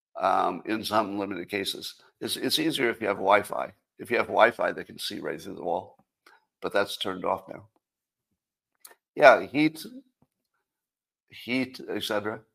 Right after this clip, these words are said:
movement. So here's what I expect. Uh, you're gonna find out about Israel's technical capabilities,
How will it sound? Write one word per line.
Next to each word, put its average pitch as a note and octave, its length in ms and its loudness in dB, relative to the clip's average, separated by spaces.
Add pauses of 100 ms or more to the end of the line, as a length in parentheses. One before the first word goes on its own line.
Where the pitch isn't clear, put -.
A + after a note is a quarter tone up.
(280)
movement. F#2 440 -10 (760)
So E3 440 12
here's F#3 380 4
what D#3+ 100 8
I C#3+ 140 10
expect. - 540 -2 (1120)
Uh, A2 280 8
you're C#3+ 120 0
gonna D#3+ 180 2
find C3+ 320 2
out C3+ 260 6
about - 420 0
Israel's A2 680 -2 (220)
technical G#2+ 760 -2
capabilities, G#2+ 1040 -4